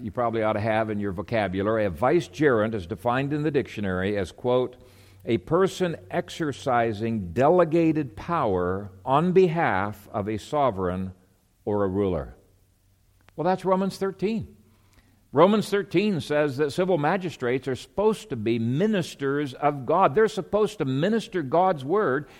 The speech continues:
and if they don't, if instead their whole rule is characterized by ministering man's rule,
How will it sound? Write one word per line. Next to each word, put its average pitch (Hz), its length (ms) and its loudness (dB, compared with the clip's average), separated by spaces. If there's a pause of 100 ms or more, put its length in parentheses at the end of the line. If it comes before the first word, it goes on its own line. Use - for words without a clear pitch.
(100)
and 165 120 0
if 120 80 -2
they 139 140 4
don't, 185 440 4
if 131 140 -2
instead 165 520 0
their 147 120 2
whole 196 300 2
rule 180 500 4 (160)
is 143 140 -2
characterized 156 640 0
by 135 140 4
ministering 156 680 0
man's 185 360 0
rule, 113 600 0